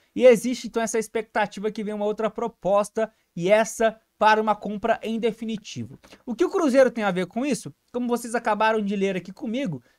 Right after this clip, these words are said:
tem vinte por cento ainda, né, o Clube Mineiro, no caso a nossa Raposa, nos direitos econômicos federativos do atleta. Então, vamos lá, nação.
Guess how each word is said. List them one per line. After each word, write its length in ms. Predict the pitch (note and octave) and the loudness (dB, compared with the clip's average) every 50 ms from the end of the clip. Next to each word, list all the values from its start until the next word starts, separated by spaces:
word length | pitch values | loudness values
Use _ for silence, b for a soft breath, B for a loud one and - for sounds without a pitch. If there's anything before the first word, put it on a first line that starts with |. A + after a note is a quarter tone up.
| b | b
tem 200 | b C#4 D#4 C#4+ | b 2 2 2
vinte 280 | G3 G#3+ D4+ F#4+ - - | 4 2 0 -2 -2 -6
por 160 | - D4+ C4 | -6 -4 -4
cento 320 | - - C4 C4+ B3+ - | -2 -2 -4 -2 2 4
ainda, 400 | E4 C4 A3+ B3 D4+ D4+ G3 F#3+ | 4 4 4 0 -2 0 0 0
né, 140 | E3+ G3 G#3 | 0 2 0
o 80 | G3+ - | 0 -2
Clube 240 | - G3+ F3+ G3+ G#3+ | -4 -4 -4 -4 -4
Mineiro, 320 | B3 G3+ G3 A#3+ A3+ F3 | -2 0 0 0 0 0
no 100 | D#3 D#3+ | -4 -4
caso 300 | D#3 - F3 F3 F3 E3 | 0 2 2 2 2 2
a 40 | E3+ | 0
nossa 240 | F3 F3 F3 - G#3 | -2 -2 -2 0 0
Raposa, 600 | A#3+ - - - G#3+ A3+ B3 B3 A3+ C4 A#3+ - b b b b b b | 0 0 0 2 4 4 4 4 4 2 0 0 b b b b b b
nos 300 | b G3+ B3+ D4+ E4 D4+ | b 4 6 6 6 6
direitos 480 | - C#4+ C4 B3 C4 C4+ C4 - C4 G#3 | 4 2 4 6 6 4 4 0 -2 0
econômicos 680 | B3+ C4 C4 - B3 A3 G3 A3 A#3+ A#3 A#3+ G3 - - | 0 0 2 0 0 0 0 -2 -4 -6 -8 -12 -12 -2
federativos 840 | - C4+ C4+ B3+ C4 C4 B3 G#3+ - - - A3 A#3+ G#3 A3+ A3 | 0 2 2 4 4 2 2 2 -2 -4 -8 -10 -8 -8 -10 -8
do 140 | - A3 A#3+ | -4 -2 -2
atleta. 480 | C4+ C4 - G3+ G#3+ A3+ G#3+ G#3 - E3 | -2 -2 -2 0 2 2 2 2 0 -6
Então, 420 | F3+ F3 C4+ D#4 E4 B3 D#3 - _ b b b b b b | 0 4 6 6 6 6 4 0 _ b b b b b b
vamos 220 | b C4 D#4 E4 | b -4 0 2
lá, 100 | D4 C#4 C4 | 4 4 4
nação. 440 | A#3 G#3+ G3 - - A3 F#3 C3+ B2 | 4 2 -2 0 -2 -2 -2 -2 -6